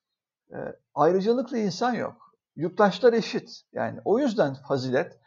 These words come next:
ve, ve faziletli bir hayat o şekilde mümkün. Bir defa biz, e, bu ayrıcalıklı insanların olduğu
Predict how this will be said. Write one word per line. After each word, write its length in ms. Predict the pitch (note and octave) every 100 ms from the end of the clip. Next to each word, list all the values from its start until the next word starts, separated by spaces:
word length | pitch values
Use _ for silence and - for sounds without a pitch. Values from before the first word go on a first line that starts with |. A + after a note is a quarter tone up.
| _ -
ve, 80 | - C3+ F3 D#3
ve 240 | F3+ F3+ _
faziletli 640 | E3 D#3+ F3 F#3 F#3 C4+
bir 240 | A#3 B2 - _ -
hayat 280 | C3+ F3 F3+
o 140 | G2+
şekilde 400 | - F3 C#3 A#2
mümkün. 420 | G#2+ A2+ A#2 A#2 - _ _ _ _ _ _ -
Bir 60 |
defa 400 | C#4+ C#4+ - F3
biz, 320 | A#3 A#3+ - _ -
e, 40 | D3 C#3 C#3+ C#3 -
bu 180 | F3 G3+
ayrıcalıklı 760 | G3 F#3 G3 F#3+ - - F3
insanların 680 | G#3 F3 - E3 E3 F3 F#3+ -
olduğu 680 | C3+ C3+ C#3 D#3+ F#3 -